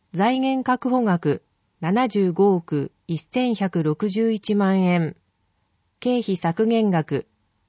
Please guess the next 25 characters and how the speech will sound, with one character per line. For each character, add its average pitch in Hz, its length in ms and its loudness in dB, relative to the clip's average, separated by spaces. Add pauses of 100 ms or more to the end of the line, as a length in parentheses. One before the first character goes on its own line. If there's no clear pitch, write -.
(120)
三 240 320 -4
千 240 240 -2
八 170 260 -2
百 160 240 -4
六 151 240 -2
十 208 220 0
六 196 240 0
万 180 260 2
円。 156 320 0 (2000)
こ 262 160 0
ん 302 60 0
な 302 120 2
こ 294 140 0
と 285 140 2
に 190 180 2
取 180 200 0
り 214 40 -4
組 254 200 0
ん - 20 2
で 180 120 0
き 180 120 -4
ま 160 160 0
し - 80 -8
た。 139 200 -4 (1300)
一、 175 420 -4